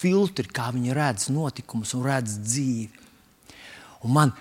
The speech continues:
es jums pastāstīšu, mums kādu laiciņu atpakaļ bija suns. Atcerieties, toreiz, kad mums bija suns, es jums te kritu uz nerviem ar saviem stāstiem par sunu. Un, un kaut kad,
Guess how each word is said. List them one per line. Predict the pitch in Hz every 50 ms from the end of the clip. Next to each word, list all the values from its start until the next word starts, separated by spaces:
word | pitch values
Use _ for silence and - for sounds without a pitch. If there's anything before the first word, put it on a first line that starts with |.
| - - - - -
es | 131 117 -
jums | 131 123 -
pastāstīšu, | - 147 147 - 143 120 - - 127 104 123 131
mums | - -
kādu | 135 135 131 123
laiciņu | 127 143 151 - 131 131 147
atpakaļ | 160 - - - - 127 113 98
bija | 127 117 -
suns. | - - 156 139 110 - 117
Atcerieties, | 131 - - 160 117 131 117 - -
toreiz, | 143 139 123 -
kad | - 107 98
mums | 120 123 107 95
bija | 101 113 101
suns, | - - - 175 170 131 117
es | 113 104 120
jums | 120 110 -
te | - 123
kritu | - - 147 151 - -
uz | 110 98
nerviem | 131 143 156 151 139 127 117 110
ar | 110
saviem | - - 131 120
stāstiem | - - 143 135 123 - - 120 101
par | - - -
sunu. | - - - 170 143 117 - - - - - - - - - - - - - - - -
Un, | 139 143 165 -
un | - 165 156 -
kaut | - 247 262 220
kad, | - 208 135